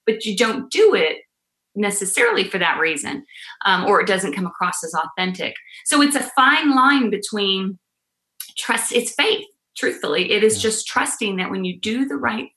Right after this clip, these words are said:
Speaker 1: thing over again and over again consistently, you're, you're gonna get back in return as much, if not more, than what you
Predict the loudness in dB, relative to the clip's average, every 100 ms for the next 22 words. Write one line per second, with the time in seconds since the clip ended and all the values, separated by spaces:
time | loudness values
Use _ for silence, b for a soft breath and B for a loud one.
0 | -2 -2 0 -4 -10 b b b _ 0
1 | 2 0 0 0 0 -2 -4 -2 0 -2
2 | -2 -4 -6 -8 -8 -2 -2 -2 -4 -4
3 | -8 -10 -14 b b b _ -4 -4 -4
4 | -4 -2 0 0 0 -2 -4 -6 -4 -4
5 | -4 -6 -6 -4 -2 -2 -4 -8 -14 _
6 | _ _ -2 0 2 2 0 0 -4 -4
7 | -4 -2 0 0 0 -2 -4 -10 -12 -14